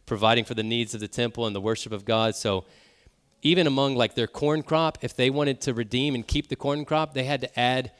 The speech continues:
twenty percent to it. And if it was worth ten dollars, they paid twelve dollars to be able to keep the corn. So this was just what was required of them.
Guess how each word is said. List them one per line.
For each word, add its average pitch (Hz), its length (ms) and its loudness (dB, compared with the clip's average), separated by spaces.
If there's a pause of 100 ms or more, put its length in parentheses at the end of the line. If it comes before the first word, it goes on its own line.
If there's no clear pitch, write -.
twenty 135 240 0
percent 123 380 -4
to 101 140 -6
it. 87 140 -6 (640)
And 104 220 0
if 104 80 -6
it 127 40 -2
was 113 140 0
worth 113 140 0
ten 131 200 0
dollars, 123 420 2
they 117 120 0
paid 120 220 0
twelve 131 260 0
dollars 113 320 2
to - 80 -6
be 113 80 -6
able 110 120 -4
to 104 60 -6
keep - 200 -12
the 101 60 -14
corn. 85 260 -10 (840)
So 131 380 4 (380)
this 175 280 0
was 190 400 -2
just 147 240 0
what 147 200 -2
was 139 180 -2
required 113 540 0
of 95 160 -10
them. 85 260 -10